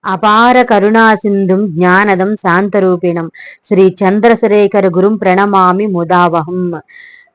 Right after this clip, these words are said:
శివాయ గురవే నమః. అందరికీ నమస్తే అండి. అందరూ కూడా ఆ భగవాన్ అనుగ్రహంతో అందరూ బాగుండాలని మనసారా స్వామిని ప్రార్థిస్తూ ఉన్నాను. ఈ రోజున మనం శ్రీ కంచి పరమాచార్య స్వామి వారి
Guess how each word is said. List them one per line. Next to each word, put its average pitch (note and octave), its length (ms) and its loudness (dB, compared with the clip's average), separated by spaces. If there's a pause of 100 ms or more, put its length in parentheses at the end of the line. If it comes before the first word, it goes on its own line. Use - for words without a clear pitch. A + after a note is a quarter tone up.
(280)
శివాయ F#3+ 640 0
గురవే F#3 460 0
నమః. F#3 460 0 (280)
అందరికీ F#3+ 460 -2
నమస్తే F#3 480 -4
అండి. F#3+ 380 -2 (320)
అందరూ G3 480 -2
కూడా F#3+ 320 -4
ఆ F#3 260 0
భగవాన్ F#3 600 -4
అనుగ్రహంతో G#3 800 -4 (320)
అందరూ G3+ 440 0
బాగుండాలని F#3+ 720 -2
మనసారా F3+ 680 -4 (400)
స్వామిని F3+ 420 -6
ప్రార్థిస్తూ F3 680 -6
ఉన్నాను. F3+ 420 -4 (320)
ఈ G3 120 4
రోజున G3 320 2
మనం G#3 360 -4 (400)
శ్రీ G3+ 140 -2
కంచి G#3+ 400 -4
పరమాచార్య G#3 960 -2
స్వామి G3 560 -4
వారి F#3+ 580 0